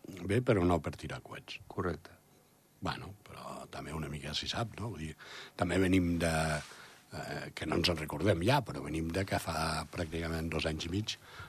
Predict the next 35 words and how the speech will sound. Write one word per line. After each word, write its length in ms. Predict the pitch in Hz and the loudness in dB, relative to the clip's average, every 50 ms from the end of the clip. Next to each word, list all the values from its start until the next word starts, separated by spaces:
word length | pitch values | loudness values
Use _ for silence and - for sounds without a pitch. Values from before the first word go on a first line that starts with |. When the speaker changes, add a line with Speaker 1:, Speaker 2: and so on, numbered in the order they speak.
| - - | -6 0
Speaker 1:
estava 340 | - 104 - - 104 95 87 | 0 2 4 6 6 6 6
tot 180 | 78 78 82 78 | 4 2 2 2
el 80 | 82 85 | 2 2
món 160 | 80 85 80 73 - | 4 2 0 0 0
parat, 300 | - 80 76 82 80 110 - - | -2 0 2 2 0 0 -2 -2
vull 80 | - 82 | 0 0
dir, 300 | 78 78 78 76 76 76 - - - | 0 0 -2 -2 -4 -6 -6 -4 0
tot 140 | - 87 92 92 - - | 0 0 0 0 -2 0
estava 340 | - - - - 85 82 80 | 0 0 2 2 0 2 2
parat, 260 | - 82 123 151 160 - - - | 4 4 4 4 2 2 2 4
la 140 | 131 104 85 | 4 4 4
gent 260 | 78 78 85 90 87 80 | 4 4 6 6 4 4
parada 400 | - - 78 78 80 80 80 78 | 0 0 0 2 4 2 2 0
a 40 | 73 | 0
casa, 340 | 95 107 113 107 139 156 - - - - - - - - - - - | 0 0 2 2 2 0 -2 -6 -10 -12 -10 -12 -12 -14 -12 -4 0
i 120 | 117 98 | 0 2
que 160 | - - 87 | 2 2 2
tot 220 | 80 - 85 82 92 | 2 2 2 4 6
i 40 | |
això, 300 | 87 80 - 90 98 113 123 | 6 6 8 8 8 8 6
doncs, 160 | - 90 78 | 6 4 4
bueno, 200 | - 104 117 101 | 6 4 4 4
per 260 | - - - 85 78 - | 2 0 -2 0 2 4
sort 220 | - - 85 80 | 4 6 6 6
aquí 140 | 82 80 82 | 6 4 2
a 20 | |
Andorra 400 | 82 80 87 87 87 101 117 127 - - - - - - - - | 2 4 4 4 6 6 4 4 2 -4 -12 -14 -14 -14 -12 -10
hem 80 | - 82 | -6 -2
continuat 640 | - 85 80 73 71 69 76 90 107 123 117 - | 2 2 2 2 2 2 4 6 6 4 4 0
tenint 400 | - 82 76 78 85 80 80 82 - | 0 0 2 4 4 4 4 2 2
i 80 | - 85 | -2 -4
funcionant 520 | 80 - - 78 73 - 78 76 92 95 92 | -2 -2 0 0 2 2 4 4 4 6 6
a 40 | 85 | 6
nivell 280 | 82 80 78 80 80 78 | 6 4 4 2 2 4
turístic, 420 | - 107 135 135 - - 87 | 6 8 8 8 8 4 0